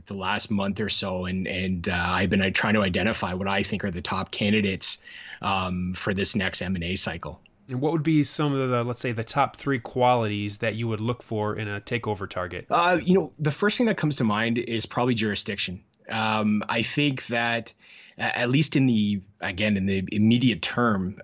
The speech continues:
Speaker 1: um, tier one jurisdictions are gonna stand out. And, uh, you know, those being, you know, Canada, the U S, Australia, uh, parts of Europe too, depending on where it is, um, will be at the forefront of, of the M and A activity. And just because, you know,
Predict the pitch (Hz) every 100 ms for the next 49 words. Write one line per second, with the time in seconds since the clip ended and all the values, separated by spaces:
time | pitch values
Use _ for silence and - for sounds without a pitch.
0 | - 104 101 98 101 - 135 127 110 101
1 | - 110 - 101 95 98 95 - 98 98
2 | 92 95 90 - - - - - - 101
3 | 98 95 98 95 92 92 92 98 98 110
4 | 104 120 110 101 98 87 - 113 110 104
5 | 95 101 104 104 104 - - - - -
6 | - - 113 110 110 104 101 104 - -
7 | - - 87 90 92 - 165 151 104 101
8 | 107 107 - - - 123 110 123 - _
9 | 95 101 98 92 92 92 87 90 98 -
10 | - - - - - 107 107 104 113 127
11 | 135 139 - - 120 131 107 98 104 92
12 | 90 - 101 92 98 98 98 90 104 98
13 | - 92 87 90 101 110 120 139 - 127
14 | 110 - 110 104